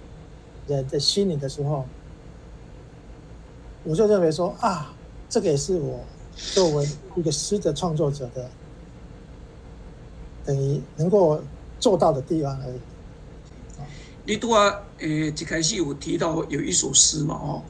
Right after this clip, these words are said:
Speaker 2: 因为我们今天这个诗是讲诗抵抗甲认-，甲认同，吼。那你刚有特别提到的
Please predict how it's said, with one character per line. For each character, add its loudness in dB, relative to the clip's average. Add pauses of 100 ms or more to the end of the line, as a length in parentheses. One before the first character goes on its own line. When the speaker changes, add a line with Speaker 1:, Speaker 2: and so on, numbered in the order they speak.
(120)
Speaker 2:
因 -2
为 0
我 2
们 4
今 2
天 4 (400)
这 0
个 8
诗 6
是 2
讲 0 (320)
诗 6 (720)
抵 8
抗 2
甲 2
认-， 0 (240)
甲 0
认 -2
同， -4
吼。 -8 (760)
那 4 (540)
你 0 (100)
刚 4
有 4
特 2
别 4
提 -2
到 2
的 -2